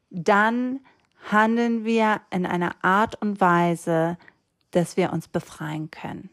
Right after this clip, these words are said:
dass wir auch halt in diesem Zustand der Befreiung erlangen können aus diesen Zyklen der Ge-, Tod und Wiedergeburt. Okay? Und,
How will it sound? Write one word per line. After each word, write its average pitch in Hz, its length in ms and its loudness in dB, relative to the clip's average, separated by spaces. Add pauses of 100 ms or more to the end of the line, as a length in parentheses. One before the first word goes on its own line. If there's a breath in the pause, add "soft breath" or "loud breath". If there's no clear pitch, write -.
(420)
dass - 200 -8
wir - 160 -6
auch 165 240 0
halt 165 200 -4
in 175 160 -6
diesem 160 480 -6 (840)
Zustand 180 800 -2 (400 loud breath)
der 175 540 -2
Befreiung 170 800 -6
erlangen 170 560 -2
können 156 500 -6
aus 165 280 -4
diesen 175 280 -12
Zyklen 180 440 -10
der 160 140 -6 (600)
Ge-, - 140 -8 (220)
Tod 175 360 -4
und 180 200 -8
Wiedergeburt. - 760 -10 (560)
Okay? 214 340 -4 (1300)
Und, 180 480 -2